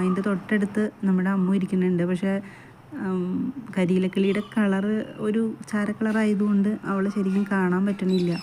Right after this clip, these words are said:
സാധാരണ ഈ കരിയിലക്കിളികൾ, ഉം, നമ്മൾ കണ്ടിരിക്കുന്നത് കൂട്ടത്തോടു കൂടി വരണതായിട്ടല്ലേ. പക്ഷേ എന്താണെന്നറിയില്ല കേട്ടോ, നമ്മുടെ ഈ അമ്മു മാത്രം ഇങ്ങനെ ഒറ്റപ്പെട്ട് നടക്കണത്. പിന്നെ കിളികളെ കുറിച്ചൊന്നും അത്ര എന്താണെന്നൊന്നും നമുക്കറിയില്ല,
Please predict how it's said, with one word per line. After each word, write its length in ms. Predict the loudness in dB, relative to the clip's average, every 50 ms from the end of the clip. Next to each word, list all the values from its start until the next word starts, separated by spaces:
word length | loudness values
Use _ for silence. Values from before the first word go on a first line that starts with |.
| -8 -14 -16 -16 -16 -16 -16 -12 -2 2
സാധാരണ 500 | 4 4 4 4 2 4 4 6 6 6
ഈ 40 | 6 6
കരിയിലക്കിളികൾ, 680 | 4 4 6 4 4 4 4 4 4 4 4 4 4 2 2 2 0 0 0 0
ഉം, 100 | 2 2 4 4 4 4
നമ്മൾ 160 | 6 4 4 4 4 4
കണ്ടിരിക്കുന്നത് 560 | 4 4 4 4 2 2 2 2 4 2 2 2
കൂട്ടത്തോടു 500 | 4 2 4 2 2 2 4 4 4 6 6 6
കൂടി 180 | 6 6 4 4
വരണതായിട്ടല്ലേ. 760 | 4 4 4 4 4 4 4 4 2 2 2 2 0 0 0 0 -2
പക്ഷേ 200 | -4 0 4 6 6 6
എന്താണെന്നറിയില്ല 600 | 6 6 6 6 4 4 4 4 4 4 4 4 2
കേട്ടോ, 200 | 2 2 0 0 0 -2 -8 -16 -20 -20 -20 -20 -20 -8 -4 0
നമ്മുടെ 280 | 2 4 4 4 4 4 2
ഈ 60 | 4 4 4
അമ്മു 220 | 6 6 8 8 8 8
മാത്രം 300 | 8 8 6 2 2 2 2
ഇങ്ങനെ 180 | 4 4 2 2 0
ഒറ്റപ്പെട്ട് 480 | -2 -2 0 0 2 2 2 2 4 4 4
നടക്കണത്. 500 | 4 2 0 2 2 2 2 2 0 -2 -4 -2
പിന്നെ 180 | -2 -2 -2 0 0
കിളികളെ 380 | 2 2 4 4 2 2 0 0 0
കുറിച്ചൊന്നും 380 | 0 0 0 2 2 2 2 2
അത്ര 220 | 0 -2 -4 -4 -2 -2 -2 0 2
എന്താണെന്നൊന്നും 500 | 4 4 4 4 4 4 4 4 4 4 2
നമുക്കറിയില്ല, 540 | 2 2 2 2 2 2 4 4 4 4